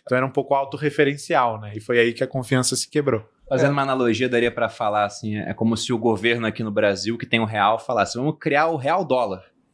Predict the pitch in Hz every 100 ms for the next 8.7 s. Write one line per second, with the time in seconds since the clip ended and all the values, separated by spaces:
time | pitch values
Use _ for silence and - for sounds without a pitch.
0 | _ _ _ - - _ _ - 117 123
1 | 120 117 143 135 135 127 117 - 165 165
2 | 151 - 143 156 185 208 - _ _ -
3 | 131 120 175 190 180 156 147 165 170 175
4 | 180 185 127 107 98 - 131 160 143 175
5 | 185 160 160 160 143 151 170 180 175 170
6 | 170 180 165 175 123 110 - - - -
7 | _ _ _ 131 127 160 151 147 147 170
8 | 180 180 185 202 196 240 262